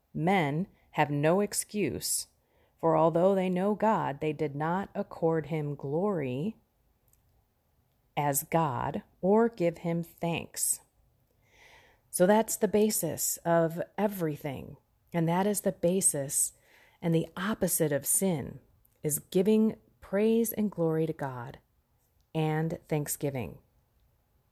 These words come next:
So the opposite of sin is not virtue, he says, but praise. And he also mentions the, um, in the Old Testament, when the three spi-, three people were thrown into the fire,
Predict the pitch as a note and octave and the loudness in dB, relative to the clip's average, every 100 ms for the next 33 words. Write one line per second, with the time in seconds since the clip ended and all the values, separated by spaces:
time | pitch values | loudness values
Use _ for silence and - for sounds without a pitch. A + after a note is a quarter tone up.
0 | _ _ _ - - C#3+ D3 F#3+ A3+ - | _ _ _ -10 -4 0 2 2 0 2
1 | A3+ - - A#3+ C#3+ B2+ C#3+ E3 E3+ - | 0 0 0 2 2 -2 -2 0 0 -2
2 | - - E3 - - G#2 - A2+ - A#2 | -6 -2 -2 0 -6 -6 -8 -8 -6 -6
3 | A2 A#2+ - C#3 - - D#3 D#3+ - - | -8 -10 -10 -10 -10 -8 -2 -2 -4 -8
4 | - - _ _ _ _ - _ _ _ | -10 -10 _ _ _ _ -20 _ _ _
5 | _ _ - F3+ F#3 F#3 G#3+ G#3 F#3 E3 | _ _ -4 2 4 4 2 2 2 2
6 | D#3+ - E3+ E3 E3 - E3+ D#3+ D#3 D3+ | 0 0 0 0 -2 -4 -2 -2 0 -2
7 | D3+ - D3 C#3+ C#3 C#3 C#3 _ - - | -4 -4 -2 -2 -4 -6 -10 _ -18 -18
8 | - - E3 D3+ D3+ - E3+ F3+ F#3 - | -18 -8 -2 0 0 2 2 2 -2 -6
9 | D3 - C#3+ C3+ - D#3 D3 C#3 - E3+ | -6 -4 -4 -6 -4 -4 -4 -6 -8 -6
10 | F3+ F3+ F3 - - F3+ - D#3+ - F3+ | -2 0 0 -2 -2 -4 -6 -8 -4 -2
11 | F3 F#3+ F3 D#3+ C#3 C#3 C3+ - D#3 F3 | 0 0 -2 0 -2 0 -2 -2 -2 0
12 | E3+ D#3+ D#3 D3 C#3+ D#3 D3+ - - - | 0 -2 -4 -4 -4 -4 -2 -2 -6 -10